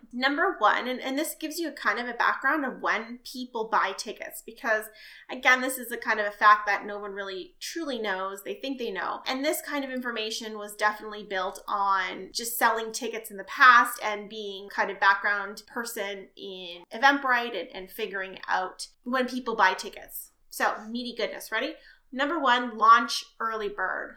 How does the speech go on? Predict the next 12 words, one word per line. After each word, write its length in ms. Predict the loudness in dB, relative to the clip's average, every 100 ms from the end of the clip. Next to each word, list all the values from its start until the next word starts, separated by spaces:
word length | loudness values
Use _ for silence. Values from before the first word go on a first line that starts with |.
| -12
And 120 | -4
that's, 360 | 0 0 -2 -10 -8
like 160 | -6
I 20 |
said, 280 | -6 -4 -6 -6
when 140 | -14
people 560 | -12 -4 0 0 -2 -2
buy 160 | 2 2
tickets 560 | 2 0 -2 -4 -8 -10 0
early, 520 | 0 2 -2 -6 -10 -8
they're 180 | -6 -4
like, 200 | -4